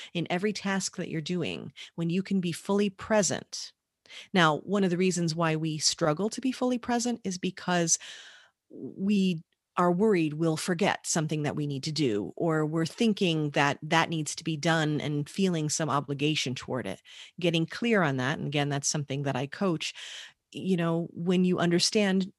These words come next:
"But that's not the time to be doing that other task, and it's okay for that to wait.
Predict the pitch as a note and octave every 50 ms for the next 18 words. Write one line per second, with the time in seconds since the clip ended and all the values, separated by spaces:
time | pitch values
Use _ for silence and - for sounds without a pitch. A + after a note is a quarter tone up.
0 | _ _ - F3+ E3 - F#3 F3 F3+ - - - F#3+ F#3 F#3 - E3+ - G3 F#3+
1 | F#3 F#3 F#3 F#3 - F3+ F#3+ F#3+ F#3+ F3 G#3 B3+ D#4+ D#4 G3+ D3+ C3 C3+ - B2+
2 | C3 B2+ C3 B2+ - - - D3+ C#3 C3+ C#3 - - - - E3+ D#3+ D#3 - -
3 | E3+ E3 - - - G#3 G3+ A3 G#3+ - G#3 F3 F3 D#3+ - - - - E3+ D#3+
4 | F#3 G3 E3+ D3 C#3+ -